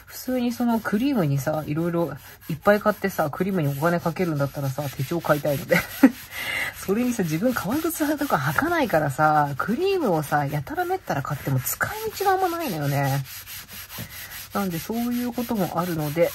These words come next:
えーっと、私は、えー、このブリオのクリームとアシュフォードのクリームしか持っておりません。なんかレザーケアしながらだからさ、全然なんか声がさ、聞き、聞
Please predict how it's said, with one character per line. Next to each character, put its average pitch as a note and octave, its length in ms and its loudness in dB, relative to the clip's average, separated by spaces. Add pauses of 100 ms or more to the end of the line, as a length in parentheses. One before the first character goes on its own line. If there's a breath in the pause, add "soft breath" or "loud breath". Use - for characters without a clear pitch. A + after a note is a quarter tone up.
(140)
え F3+ 60 -2
ー D#3+ 320 -4
っ - 60 -18
と、 E3 80 -2
私 - 480 -4
は、 F3+ 220 4 (360)
え C#3+ 40 -4
ー、 C#3+ 100 -2
こ B2+ 100 -6
の D3 80 0
ブ D#3 140 2
リ D#3 120 0
オ C#3 80 0
の D3 120 -4
ク - 160 -4
リ C#3+ 140 0
ー C3 40 0
ム C3+ 80 0
と G3+ 240 0
ア D3+ 80 0
シ - 100 -6
ュ - 40 -14
フ - 140 -6
ォ - 20 -4
ー - 20 -4
ド C#3+ 100 -2
の D#3+ 120 0
ク - 200 -8
リ C#3 120 0
ー C3+ 40 -2
ム C#3 60 -2
し C3 120 -6
か - 200 -6
持 D3 120 -2
っ - 20 -4
て - 260 -10
お - 80 -6
り C3 80 0
ま C3+ 140 -2
せ - 140 -6
ん。 - 100 -12 (360 loud breath)
な - 60 -8
ん C#3+ 40 -6
か - 80 -2
レ D3 120 2
ザ G3+ 160 2
ー B3+ 60 0
ケ C#4 180 0
ア F#3+ 60 4
し D3 160 -2
な D3+ 120 0
が E3 120 2
ら E3 80 4
だ E3 100 2
か - 140 -6
ら C#3 100 0
さ、 C3+ 420 -2
全 E3 260 -4
然 F3 100 -2
な E3+ 80 0
ん D#3+ 40 -4
か - 120 -4
声 C4 320 4
が C3+ 140 2
さ、 C3+ 100 -4
聞 - 20 -6
き、 F#3+ 300 -4
聞 F3+ 120 0